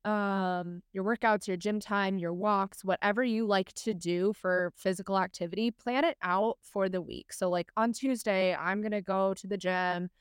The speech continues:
for, from, like, four to four forty-five, and that's what, that's, like, my workout time. Um, and Friday, I'm gonna go for a run from, like, seven to eight A M,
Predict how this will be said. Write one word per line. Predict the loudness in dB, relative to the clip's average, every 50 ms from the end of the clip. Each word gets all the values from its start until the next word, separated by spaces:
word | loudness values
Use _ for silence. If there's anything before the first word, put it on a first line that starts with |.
| _ _ _ _ _ _
for, | -2 0 0 0 0 0 0 0 0 0 -2 -2 -4 -6 -8 _
from, | -4 -2 -2
like, | -2 -2 -2 -4 _ _ _
four | -2 0 2 2 2 2 2
to | 0 -2
four | 0 0 0 0
forty-five, | 0 -2 -4 -4 -4 -4 -4 -6 -6 -6 -6 -6 -6 -6 -6
and | -4 -2 -2
that's | -2 -4 -4 -4
what, | -4 -4 -2
that's, | -2 -4 -4 -4 -4
like, | -6 -4 -2
my | -4 -4
workout | -4 -4 -6 -6 -8 -8 -8 -8
time. | -8 -8 -8 -6 -6 -8 -10 _ _ _ _ _ _
Um, | -2 0 0 0 -2
and | -4 -6 -2
Friday, | 2 2 2 4 2 2
I'm | 0 0 0
gonna | 0 0 0 0 2
go | 2 2 2
for | 2 0 -2 0 0
a | 0
run | 0 0 0 0 -2
from, | -4 -4 -4
like, | -4 -4 -6 -8
seven | -6 -2 0 0 2 2 0
to | 0
eight | 0 -2 -2
A | -2 -4 -6 -8
M, | -10 -14